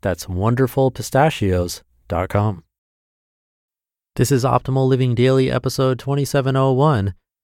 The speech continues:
Five Practical Strategies to Increase Resilience and Decrease Stress by Rachel Cable of rachel cable dot com.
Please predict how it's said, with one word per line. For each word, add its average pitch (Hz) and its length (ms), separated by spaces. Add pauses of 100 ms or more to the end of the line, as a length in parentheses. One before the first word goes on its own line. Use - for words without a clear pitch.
(140)
Five 98 340
Practical 107 440
Strategies 113 640
to - 220
Increase 147 420
Resilience 117 720 (280)
and 85 200
Decrease 92 500
Stress 80 640 (340)
by 80 80
Rachel 87 340
Cable 98 540
of 85 220
rachel 98 260
cable 101 320
dot 98 240
com. 113 280